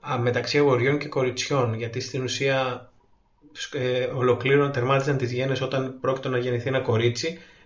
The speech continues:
καθώς επιτρεπόταν μόνο ένα παιδί στην οικογένεια και θέλαν να συνεχίσουν π.χ. το όνομα και κάτι τέτοιες, ε, μπαρούφες. Νομίζω ότι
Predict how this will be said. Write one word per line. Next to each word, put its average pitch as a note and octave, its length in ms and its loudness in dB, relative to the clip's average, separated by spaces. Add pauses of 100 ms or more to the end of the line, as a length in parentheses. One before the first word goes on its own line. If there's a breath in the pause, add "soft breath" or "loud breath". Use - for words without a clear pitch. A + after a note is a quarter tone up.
(100)
καθώς C3 260 -4
επιτρεπόταν C3+ 580 -2
μόνο C3 180 0
ένα B2 140 2
παιδί B2 180 0
στην B2 160 -4
οικογένεια A#2+ 460 -2
και C3 100 -10
θέλαν B2 320 -2
να A2+ 80 0
συνεχίσουν A#2 540 -4
π.χ. G#2+ 200 -10 (120)
το A#2+ 80 -6
όνομα G#2+ 460 0 (840 loud breath)
και A2 120 -14
κάτι A2+ 220 -2
τέτοιες, A2 480 -4
ε, A#2 520 0
μπαρούφες. A#2 380 -2
Νομίζω A#2+ 340 0
ότι A#2+ 520 -6